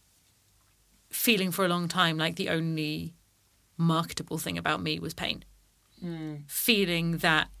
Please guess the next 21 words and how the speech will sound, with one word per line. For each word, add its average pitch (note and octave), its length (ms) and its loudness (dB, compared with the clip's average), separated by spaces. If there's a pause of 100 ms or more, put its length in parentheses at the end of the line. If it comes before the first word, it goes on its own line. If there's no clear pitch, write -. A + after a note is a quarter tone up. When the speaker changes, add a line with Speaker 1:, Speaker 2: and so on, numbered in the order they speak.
(180)
Speaker 1:
in G#3 160 2
order F3+ 200 -2
to F3+ 120 -2
make E3 220 -2
a E3 40 -4
book D3+ 260 -2
work, D#3 480 -2 (180)
I F3 100 6
had D3+ 300 -4 (120)
to D#3+ 380 0 (640)
write E3+ 300 4
about D#3+ 200 0
myself - 640 -2 (680)
and D3+ 500 0 (760)
my F3 280 2
own F#3+ 480 -2 (680)
personal F#3+ 540 0
life G3 320 0
and G3 140 -2
pain. A3+ 320 -2 (160)
Speaker 2:
Mm. F3 180 -6